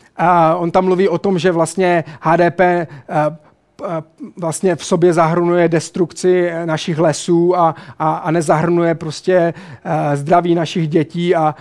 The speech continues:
a, a, a radost z jejich hry a, a, a, a sílu našich manželství a, a naši integritu a tak dále. Takže t-, jako to je všechno pravda. To je, to je naprostá pravda, že H D P,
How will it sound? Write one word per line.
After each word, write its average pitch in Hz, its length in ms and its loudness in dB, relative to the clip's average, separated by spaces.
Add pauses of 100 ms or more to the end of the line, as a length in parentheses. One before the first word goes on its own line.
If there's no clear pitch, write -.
(220)
a, 156 320 2 (300)
a, 156 100 2
a 170 180 2
radost 170 320 2
z 147 180 -8
jejich 170 300 2
hry 170 400 0
a, 165 240 0 (260)
a, 156 340 0 (1160)
a, 151 580 -4
a 151 80 -10
sílu 208 400 2
našich 180 320 0
manželství 180 920 2
a, 156 200 2 (240)
a 165 140 0
naši 170 240 -2
integritu 180 840 2
a 165 60 2
tak 165 200 -2
dále. 165 360 4 (280)
Takže 180 240 0
t-, 190 120 -10 (180)
jako 202 220 0
to 226 140 2
je 233 80 4
všechno 233 300 -4
pravda. 180 400 2
To 165 140 -10
je, 170 260 -2
to 190 120 -4
je 180 160 0
naprostá 185 460 -2
pravda, 170 420 -2
že 170 140 -4
H 165 220 0
D 175 120 0
P, 170 300 -2